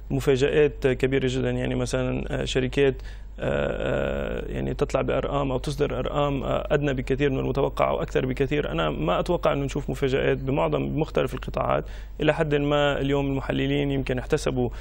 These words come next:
آه، آه، تباطؤ النمو ب-، ب-، بالفترة الأخيرة، احتسبوا يمكن تراجع أسعار النفط وأي تأثير لها ممكن يكون على القطاعات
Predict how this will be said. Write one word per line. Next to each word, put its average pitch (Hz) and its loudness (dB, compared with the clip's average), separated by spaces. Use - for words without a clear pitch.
آه، 139 0
آه، - 0
تباطؤ 143 2
النمو 139 0
ب-، 127 -2
ب-، 127 -2
بالفترة 139 -2
الأخيرة، 139 0
احتسبوا 139 0
يمكن 139 -2
تراجع 139 2
أسعار 143 2
النفط 147 0
وأي 147 4
تأثير 139 2
لها 139 2
ممكن 135 0
يكون 139 0
على 131 0
القطاعات 135 0